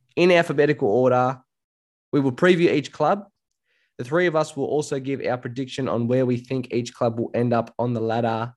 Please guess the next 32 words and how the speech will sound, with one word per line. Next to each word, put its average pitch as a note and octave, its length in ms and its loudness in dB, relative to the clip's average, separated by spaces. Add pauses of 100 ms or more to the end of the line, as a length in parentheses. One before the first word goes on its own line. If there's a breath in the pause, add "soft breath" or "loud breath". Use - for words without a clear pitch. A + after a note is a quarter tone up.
after G#2+ 300 -4
twenty-five B2 800 0
rounds D#3 640 -2 (220)
and A#2 160 0
share D3 640 4 (580)
who F3 240 6
we D3+ 120 2
think C#3 380 -4
each B2 240 -2
club's A#2+ 340 -4
M B2 200 0
V A#2+ 180 0
P A#2 540 -6
will G#2+ 180 -4
be. A2 460 0 (1600 loud breath)
The E3 120 6
M G3 140 6
V G3 100 6
P F3 180 2
will E3+ 120 6
be D3+ 80 4
based D3+ 320 4
off D3 100 2
our C#3 140 4
weekly D3 500 0
and C3+ 240 -2
newly D#3+ 320 2
named C#3+ 420 0
Akasha D3+ 520 -6
three C#3 320 -4
two C3 240 -6
ones E3 640 -4